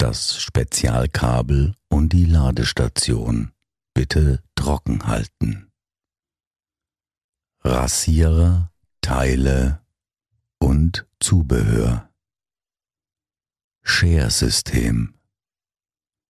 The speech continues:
Entriegelungstaste für das Schersystem.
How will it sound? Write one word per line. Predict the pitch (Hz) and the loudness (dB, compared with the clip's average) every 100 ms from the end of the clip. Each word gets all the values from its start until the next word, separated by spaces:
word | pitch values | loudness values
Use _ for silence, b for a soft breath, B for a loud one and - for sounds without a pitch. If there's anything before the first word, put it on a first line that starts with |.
| _ _ _ _ - | _ _ _ _ -4
Entriegelungstaste | 64 58 57 - 62 60 60 62 64 67 67 - 64 62 - - 64 65 - | -2 -2 -2 -4 -2 -2 0 0 0 0 -2 -2 -2 -2 -4 -2 0 0 -2
für | - 60 57 | -2 0 0
das | 57 62 - | 0 -2 -2
Schersystem. | - 69 69 - - 76 - 62 58 53 | -2 0 0 0 -2 -2 -4 -2 -2 -4